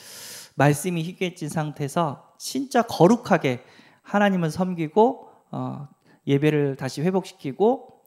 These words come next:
또 이렇게 세상을 살리는 그런 나시린을 놓고 기도했다고 합니다. 감사하게도 그 기도로 사무엘이 살았고, 어, 세워졌고요.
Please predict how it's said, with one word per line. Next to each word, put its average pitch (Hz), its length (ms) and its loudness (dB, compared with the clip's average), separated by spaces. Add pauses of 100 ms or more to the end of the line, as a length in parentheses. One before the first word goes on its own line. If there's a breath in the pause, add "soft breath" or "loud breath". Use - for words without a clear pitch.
또 123 140 -2
이렇게 120 380 -8 (200 soft breath)
세상을 220 400 0
살리는 165 520 0 (440 soft breath)
그런 131 280 -4
나시린을 135 720 -4 (200)
놓고 127 300 -12
기도했다고 127 540 -6
합니다. 135 400 -10 (760 loud breath)
감사하게도 175 600 8
그 170 120 0
기도로 190 520 4
사무엘이 190 680 2
살았고, - 460 -6 (140)
어, 131 340 -2
세워졌고요. 196 720 2